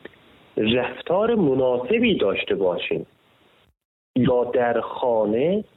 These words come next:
نسبت به اهالی خانواده بچه رو ما تربیت می‌کنیم که رفتار مناسبی داشته باشه. ما داریم در سطح خانواده خودمون برای بچهٔ خودمون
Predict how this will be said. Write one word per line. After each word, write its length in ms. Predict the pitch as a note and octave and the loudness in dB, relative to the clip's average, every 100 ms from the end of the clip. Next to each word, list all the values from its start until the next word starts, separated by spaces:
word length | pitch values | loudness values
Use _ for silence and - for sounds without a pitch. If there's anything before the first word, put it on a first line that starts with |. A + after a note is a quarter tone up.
| _ _ | _ _
نسبت 640 | A#2+ B2 - E2+ - - - | 0 2 0 -4 -2 -2 -2
به 200 | A#2+ A2+ | -2 0
اهالی 520 | A#2 A#2 A2+ G#2+ G#2+ | -2 0 0 2 0
خانواده 960 | G#2 A2 G2+ G#2 G#2 G2+ G2 B2 F3+ F#3+ F#3+ _ - | 0 -2 0 0 0 -2 0 0 0 -2 -6 _ -4
بچه 520 | A2+ - - - D3 | -2 -4 -8 -4 -2
رو 320 | E3 F3 - - | 0 0 -2 -2
ما 340 | A2 C#3 D#3+ - | 0 2 0 -2
تربیت 640 | A#2+ A2+ G#2 A#2 D#3+ E3+ F3+ | -2 -2 -2 0 0 0 -2
می‌کنیم 420 | F3+ F3+ F#3 F#3 | -2 0 0 0
که 380 | - G3 F#3+ F#3+ _ - _ _ _ _ - | 0 -2 -2 -6 _ -20 _ _ _ _ -4
رفتار 880 | A2 A#2+ - - C3+ D#3+ F#3+ G3 G3 - _ - | -2 -2 -4 -4 0 2 2 0 -2 -6 _ -2
مناسبی 800 | B2+ A#2+ A2+ G#2+ - G3 F3+ C3 | 0 2 2 0 0 0 2 2
داشته 360 | G2 F2+ - | 0 0 -2
باشه. 420 | F#2 F#2 - F#2 - - - | 0 0 0 -2 -2 -12 -4
ما 420 | C3+ D3+ G#3+ A#3 A#3 | 0 2 2 0 0
داریم 420 | G#3+ A3+ F3 A#2+ | 2 2 2 0
در 320 | A#2+ C#3 C#3 C#3 - | 0 0 0 -4 -4
سطح 600 | F3+ G#3+ G#3+ - A#2+ G2 F2+ - | -2 -2 -4 -4 0 0 -2 -6
خانواده 840 | - C3+ B2+ B2+ C3 C3 C3 G3 B2+ | -4 0 2 2 2 0 2 0 0
خودمون 640 | - F3+ G#3+ G#3+ A#3+ A#3 - - - | -2 -2 0 2 0 -2 -8 -12 -2
برای 500 | B2 E3 G#3 D3 G#2+ | 0 2 2 2 0
بچهٔ 600 | C3+ C3 - - G3+ E3+ | 0 -4 -6 -2 0 0
خودمون 800 | - F#3+ A3 A3 A3 B3+ B3 | 0 0 0 2 2 2 0